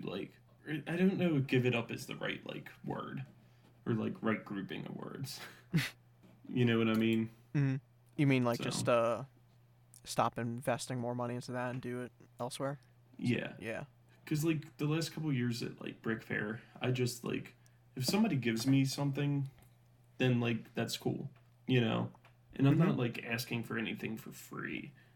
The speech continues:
Speaker 1: But at the same time, it's like, I go to Brick Fair with a budget of, like, "Hey, you know, for third party, I'm only spending a hundred dollars between every vendor."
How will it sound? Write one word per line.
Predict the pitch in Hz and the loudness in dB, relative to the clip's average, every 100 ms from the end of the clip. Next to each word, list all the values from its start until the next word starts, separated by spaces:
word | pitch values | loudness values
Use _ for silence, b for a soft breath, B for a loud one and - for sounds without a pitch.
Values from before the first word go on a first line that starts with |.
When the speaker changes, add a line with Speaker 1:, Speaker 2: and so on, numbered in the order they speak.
| b - | b -4
Speaker 1:
But | - | 2
at | 123 | 2
the | 123 | 2
same | 135 127 | 2 4
time, | 120 92 | 2 0
it's | 92 | -2
like, | - - - - _ _ _ _ _ - | -6 -8 -12 -20 _ _ _ _ _ 2
I | 131 127 | 6 6
go | 123 123 | 6 4
to | 120 | 4
Brick | 123 127 - | 0 -4 -2
Fair | 123 | -2
with | 117 117 | -2 -2
a | 117 | -4
budget | 123 120 117 113 113 | -2 0 0 0 0
of, | - | -4
like, | - 95 - - - _ _ - | -6 -6 -8 -16 -20 _ _ -6
"Hey, | 151 147 123 117 113 - b b b - | 2 4 6 4 2 -2 b b b -6
you | - | 0
know, | 123 120 127 127 | 2 2 -2 -4
for | - 127 | -2 0
third | - 127 120 | 4 4 4
party, | 117 113 113 | 2 4 2
I'm | 113 | 0
only | 120 123 | -2 -2
spending | 123 123 120 117 | -2 -2 -2 -2
a | |
hundred | 120 120 113 | -2 0 0
dollars | - 127 - 135 | -4 -6 -6 -6
between | 139 - 123 117 | -6 -2 0 0
every | 95 92 | -2 -4
vendor." | 73 - - - | -6 -10 -12 -16